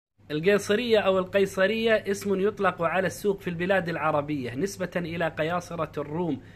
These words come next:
نشروا أسواقا في ممالكهم. نيوز بمعنى الأخبار مختلف في أصلها، لكن قيل هي مكونة من بداية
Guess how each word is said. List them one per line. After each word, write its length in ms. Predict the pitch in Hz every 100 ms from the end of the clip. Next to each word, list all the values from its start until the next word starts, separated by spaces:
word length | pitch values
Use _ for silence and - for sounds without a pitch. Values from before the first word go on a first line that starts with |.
| -
نشروا 560 | 117 180 190 175 165 147
أسواقا 560 | 151 156 185 208 202 180
في 180 | -
ممالكهم. 720 | 208 160 135 117 - 107 107 90 - - - - - - _ _ _ - 170
نيوز 400 | 190 247 269 190
بمعنى 360 | 214 220 214
الأخبار 440 | 208 196 - 233 220
مختلف 520 | 208 - 247 240 202
في 260 | 185 156
أصلها، 420 | 151 - 160 180 202
لكن 280 | 202 208
قيل 240 | 196 233 214
هي 180 | 214 196
مكونة 560 | 196 - 220 214 202
من 200 | 185 180
بداية 400 | 170 170 202 196